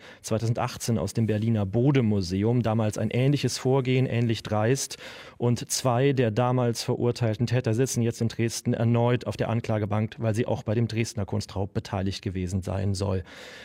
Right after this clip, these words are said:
Die Staatsanwaltschaft wirft ihnen schweren Bandendiebstahl vor, weil sie, um Spuren zu verwischen, ein Fluchtfahrzeug angezündet haben, außerdem besonders schwere Brandstiftungen.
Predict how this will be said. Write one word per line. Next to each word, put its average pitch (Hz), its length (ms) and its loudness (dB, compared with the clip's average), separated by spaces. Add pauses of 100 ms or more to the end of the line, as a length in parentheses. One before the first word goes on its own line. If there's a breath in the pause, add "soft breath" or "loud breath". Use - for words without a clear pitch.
(200 loud breath)
Die 117 300 2
Staatsanwaltschaft 127 920 0
wirft 120 240 -2
ihnen 117 220 2
schweren 127 360 2
Bandendiebstahl 127 720 0
vor, 139 440 0 (420 loud breath)
weil 113 240 2
sie, 113 240 2
um 113 220 2
Spuren 156 360 2
zu 139 120 0
verwischen, 123 460 0
ein 113 260 0
Fluchtfahrzeug 107 840 -2
angezündet 139 880 0
haben, 131 380 0
außerdem 113 480 0
besonders 110 500 0
schwere 107 540 0
Brandstiftungen. 104 1080 0